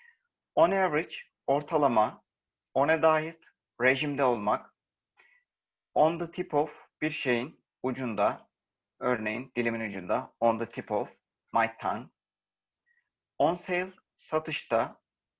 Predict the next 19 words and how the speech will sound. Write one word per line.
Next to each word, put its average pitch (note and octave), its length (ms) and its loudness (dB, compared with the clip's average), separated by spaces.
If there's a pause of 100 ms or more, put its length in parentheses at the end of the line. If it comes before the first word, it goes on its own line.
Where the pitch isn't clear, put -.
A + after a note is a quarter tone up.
(920)
On D#3 140 4
the E3 160 -8
point F3+ 340 -2
of, C#3+ 180 -2 (360)
yapmak, C#3+ 540 0 (100)
etmek C#3 380 -6
üzere. D3+ 380 -2 (880)
On D3+ 220 0
beh-, E3+ 380 -2 (140)
on C#3+ 220 0
behalf D#3+ 400 0
of, D#3 220 -6 (180)
birinin D#3 480 -4
adına. A#2 540 0 (1700)
On E3+ 280 4
loan, F3 420 -2 (360)
krediyle. C3+ 1000 -2 (1040)
On E3 140 6
foot, E3 520 -6